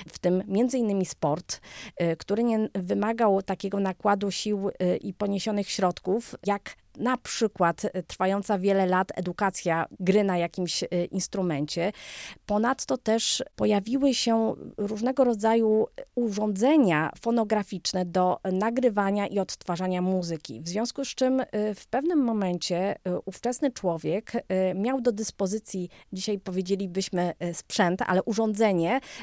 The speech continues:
które umożliwia mu odtworzenie jakiegoś nagrania bez udziału,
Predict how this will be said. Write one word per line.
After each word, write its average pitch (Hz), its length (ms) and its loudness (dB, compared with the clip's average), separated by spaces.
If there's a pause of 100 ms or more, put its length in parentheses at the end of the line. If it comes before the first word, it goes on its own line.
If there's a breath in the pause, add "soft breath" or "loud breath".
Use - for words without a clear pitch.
które 254 380 2
umożliwia 233 560 2
mu 226 360 2 (140)
odtworzenie 214 840 2 (120)
jakiegoś 202 600 -2 (100)
nagrania 196 480 0
bez 233 300 2
udziału, 208 500 2